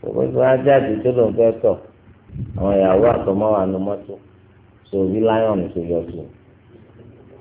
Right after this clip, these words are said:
Tó bó ti pa nù, táwọn ìyàwó àtọmọ ń wòran.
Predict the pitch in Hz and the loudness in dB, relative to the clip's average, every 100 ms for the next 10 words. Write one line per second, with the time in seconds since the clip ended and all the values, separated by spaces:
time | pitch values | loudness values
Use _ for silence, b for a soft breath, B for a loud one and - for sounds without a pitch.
0 | - - - 87 85 90 95 92 87 - | -20 -20 -14 -8 -6 -4 -4 -4 -4 0
1 | 101 98 87 - - - 107 98 90 87 | 0 0 -4 -8 -10 -4 -2 0 0 0
2 | 110 107 95 90 98 101 95 80 | 0 0 -2 -2 -2 -2 -2 -4